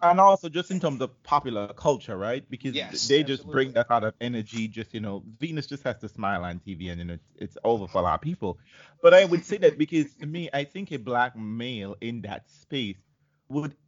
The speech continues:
Speaker 1: easily compromise. He would easily accommodate that
Speaker 2: Yep,
Speaker 1: if,
Speaker 2: yep, yep.
Speaker 1: because that the black male wouldn't go in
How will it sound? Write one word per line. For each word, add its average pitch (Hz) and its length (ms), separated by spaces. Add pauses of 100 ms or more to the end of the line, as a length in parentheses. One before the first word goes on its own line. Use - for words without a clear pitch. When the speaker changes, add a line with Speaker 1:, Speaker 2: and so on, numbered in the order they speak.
Speaker 1:
easily 147 440
compromise. 95 840
He 185 120
would 180 300
easily 131 520
accommodate 87 680 (460)
that 139 100
Speaker 2:
Yep, 131 220
Speaker 1:
if, 175 200
Speaker 2:
yep, - 80
yep. 107 140 (120)
Speaker 1:
because 147 380 (100)
that 139 160 (260)
the 139 100
black 143 320
male 147 260
wouldn't 127 460
go 131 220
in 113 340